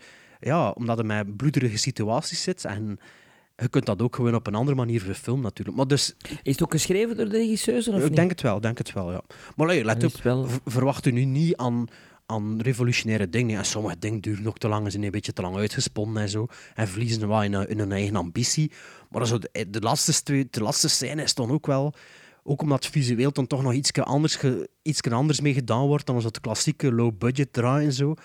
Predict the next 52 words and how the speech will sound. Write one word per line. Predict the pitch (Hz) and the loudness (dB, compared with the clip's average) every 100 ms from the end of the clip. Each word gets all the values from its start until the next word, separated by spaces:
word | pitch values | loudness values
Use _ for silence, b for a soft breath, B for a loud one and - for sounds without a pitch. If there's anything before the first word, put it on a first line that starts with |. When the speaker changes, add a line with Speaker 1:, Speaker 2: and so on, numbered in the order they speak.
| B B B B | B B B B
Speaker 1:
En | 127 147 | -6 -4
door | 135 143 | -2 2
de | 135 | 2
schone | - 151 | 2 4
locaties, | 139 - 147 - | 4 2 0 0
ik | - | 0
geloof | 156 135 | 0 2
ook | 156 | 2
dat | 156 147 | 2 2
de | |
hoofdlocatie | 117 156 - 165 156 165 127 | 2 2 0 0 2 0 -2
gebruikt | 113 120 156 | -4 -2 -4
is | 147 135 | -4 -4
in | 131 | -2
de | 113 | -2
voorlaatste | 107 147 147 - - | 0 2 2 0 -2
Mission | 139 - 123 | 0 0 -2
Impossible. | 107 139 - 156 180 214 B B B B B - | 0 0 0 -2 -2 -4 B B B B B -12
Als | 139 | -6
ik | |
me | 143 | 0
niet, | 143 151 147 | 2 4 4
eh, | 143 | 4
vergis, | 127 123 139 151 170 | 2 0 0 0 0
zo'n, | 139 131 | -2 0
een | 123 127 113 | 0 0 -2
villa. | 98 139 151 | 0 0 2
Speaker 2:
Die | 131 | 2
Sandstorm. | 107 165 160 131 127 113 - | 2 0 0 0 0 -2 -4
Speaker 1:
Ehm, | 135 135 135 117 | 0 0 0 -2
ja, | 107 123 - | -2 -4 -4
ik | - - - _ _ | -10 -14 -18 _ _
weet | - 127 | 0 2
dat | 135 | 2
niet. | 120 - 151 | 0 -6 -4
Die | 131 | 0
films | - 135 - | 2 0 0
slaan | 113 | 0
allemaal | 117 120 | 2 2
een | 110 | 0
beetje | 110 - 107 107 76 | -2 -2 -2 -2 -4
door | 95 101 | -2 -2
elkaar | 92 92 92 | -2 -6 -4
bij | 90 | -4
mij. | 92 B B | -4 B B
En | - | -4
wat | 165 | 0
heb | 190 | 0
ik | - | 0
er | |
nog | 185 - | -2 0
gezien? | 190 | 0